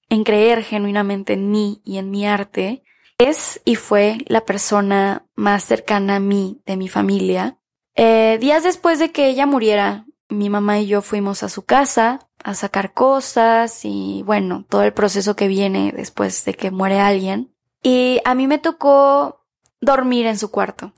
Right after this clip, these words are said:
Y ese día yo tuve un sueño que cambió totalmente la manera en la que veía la vida.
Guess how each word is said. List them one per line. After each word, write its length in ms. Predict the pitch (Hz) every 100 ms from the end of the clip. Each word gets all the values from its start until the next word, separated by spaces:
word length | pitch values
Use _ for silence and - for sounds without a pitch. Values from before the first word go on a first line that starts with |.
| _
Y 140 | - 226
ese 280 | 220 233 233
día 540 | 254 240 220 226 -
yo 200 | 214 214
tuve 300 | 208 226 220
un 100 | 233
sueño 400 | 226 233 220 214
que 300 | 214 208 202 -
cambió 960 | 208 202 202 208 208 214 214 214 - _ _ _ -
totalmente 1200 | 226 220 226 214 214 214 202 196 185 202 202 - _
la 200 | 233 240
manera 320 | 220 208 208
en 60 | 208
la 100 | 208
que 120 | 208
veía 280 | 202 196 202
la 140 | 208
vida. 340 | 202 202 208